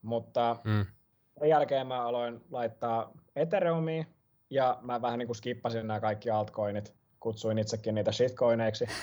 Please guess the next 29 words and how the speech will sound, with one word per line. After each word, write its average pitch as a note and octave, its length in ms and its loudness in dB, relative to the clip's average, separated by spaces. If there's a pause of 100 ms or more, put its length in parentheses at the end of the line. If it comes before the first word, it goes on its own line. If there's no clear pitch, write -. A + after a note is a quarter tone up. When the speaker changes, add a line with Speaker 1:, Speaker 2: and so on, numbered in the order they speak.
(160)
Speaker 2:
<laughs> - 320 -18
Speaker 1:
Mut E3 140 -2
sit G3+ 140 -2
sen G3 120 8
jälkeen E3 320 6
mä D#3+ 120 2
aloin D#3+ 320 2 (300)
bonjaamaan, D#3 640 -2
että D#3 180 -8
siellähän D3+ 360 -2
on D3+ 60 -4
oikeasti D3+ 480 -6
aikamoisia D#3 680 0
helmiä, C#3+ 580 2 (380)
kun C3+ 200 -8
niihin B2+ 240 -2
vaan B2+ 280 4 (380)
jakso C3 360 0
vähän A#2+ 200 -2
tutustua A2+ 520 -2
ja, G#2 300 -2
ja A2 100 -4
mulla A2 240 0
on G#2 100 -2
nykyään A#2+ 460 2 (300)
aika B2+ 400 2
silleen A#2+ 340 0
niinku A2+ 260 -2
laajasti, A2 520 0